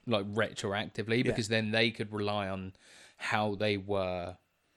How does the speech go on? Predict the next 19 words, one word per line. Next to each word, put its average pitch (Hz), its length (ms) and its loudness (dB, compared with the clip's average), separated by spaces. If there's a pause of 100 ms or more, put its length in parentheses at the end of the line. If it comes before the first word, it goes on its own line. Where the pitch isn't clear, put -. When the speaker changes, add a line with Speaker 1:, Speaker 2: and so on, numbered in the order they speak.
(120)
Speaker 1:
like, 107 220 0
the, 113 180 4
as 117 160 2
hard 131 260 8
as 120 80 0
it 113 100 2
was 107 220 0
to 110 80 -8
get 104 200 0
to - 80 -8
that 101 160 0
emotional 98 500 -4
sort - 180 -8
of - 80 -12
crescendo 98 720 -2
Speaker 2:
Yeah. 113 180 0 (300)
Speaker 1:
that 110 260 6
early 101 400 2
in, - 280 -10